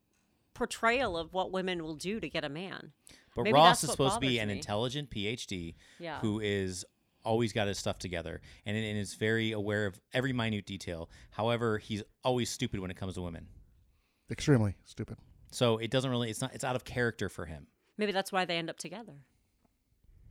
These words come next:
Speaker 2: Maybe.
Speaker 3: Hmm. I have no idea about this. So anyways, they, they get together. And then
Speaker 1: <laughs>
Speaker 3: this is
Speaker 1: In
Speaker 3: what
Speaker 1: the
Speaker 3: happens.
Speaker 1: end, they get together.
Speaker 3: Okay. So
Speaker 1: It's
Speaker 3: the
Speaker 1: the on and off, Rachel, Ross, Ross, Rachel
Speaker 3: the
Speaker 1: thing.
Speaker 3: cheerleader and the P H D.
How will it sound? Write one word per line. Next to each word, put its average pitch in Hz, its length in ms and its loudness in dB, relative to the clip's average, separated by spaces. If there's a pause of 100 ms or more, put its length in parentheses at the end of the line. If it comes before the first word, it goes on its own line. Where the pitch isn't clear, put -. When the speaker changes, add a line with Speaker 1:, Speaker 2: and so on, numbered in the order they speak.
(420)
Speaker 2:
Maybe. 82 760 -6 (1000)
Speaker 3:
Hmm. 107 280 -4 (1040)
I 131 60 -2
have 127 140 2
no 117 80 2
idea 104 160 0
about 104 180 -8
this. 101 120 -12
So 120 140 -6
anyways, 117 340 -6
they, 110 140 -6
they 110 180 -8
get 113 120 -6
together. 117 340 -6 (100)
And 113 120 -4
then 110 60 -4 (340)
Speaker 1:
<laughs> - 320 -10
Speaker 3:
this 135 120 0
is 120 80 0
Speaker 1:
In 135 80 10
Speaker 3:
what 131 80 12
Speaker 1:
the 294 40 10
Speaker 3:
happens. 233 140 10
Speaker 1:
end, 214 60 0
they 190 120 4
get 170 140 -2
together. 147 380 -8
Speaker 3:
Okay. 117 300 -6
So - 160 2
Speaker 1:
It's 117 120 4
Speaker 3:
the 110 60 2
Speaker 1:
the 247 120 2
on 214 180 10
and 208 80 2
off, 185 260 6
Rachel, 202 440 2
Ross, 170 400 2
Ross, 160 320 -2
Rachel 147 340 -8
Speaker 3:
the - 120 -2
Speaker 1:
thing. 165 120 6
Speaker 3:
cheerleader 156 320 6
and 123 80 4
the 117 60 2
P 117 140 2
H 95 160 -2
D. 101 120 -6